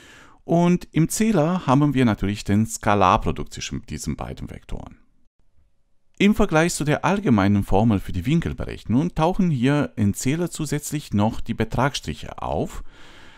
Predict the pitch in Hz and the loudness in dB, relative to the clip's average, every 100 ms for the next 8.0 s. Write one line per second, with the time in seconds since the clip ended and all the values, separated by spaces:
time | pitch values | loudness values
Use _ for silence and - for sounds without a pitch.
0 | - - - - 156 160 220 233 233 214 | -20 -20 -8 0 2 2 2 2 2 2
1 | 190 185 - 82 117 - 120 95 78 69 | 0 0 -4 -2 -2 0 0 0 0 -2
2 | 76 - 117 170 202 190 123 123 117 98 | -4 0 2 4 2 0 0 0 0 0
3 | 127 226 226 123 120 101 85 - 78 78 | 4 6 6 2 2 2 0 -2 -4 -4
4 | - 101 139 147 - 123 139 139 - 110 | -6 -2 2 2 2 2 4 4 2 2
5 | 123 - - 139 98 78 76 - 60 - | 4 2 -2 0 0 0 -4 -6 -10 -12
6 | - - 80 - 82 - - 85 87 110 | -16 -10 -8 -4 -4 -4 -4 0 4 4
7 | 117 - 85 85 82 - - 50 - | 2 0 0 0 -4 -10 -8 -8 -8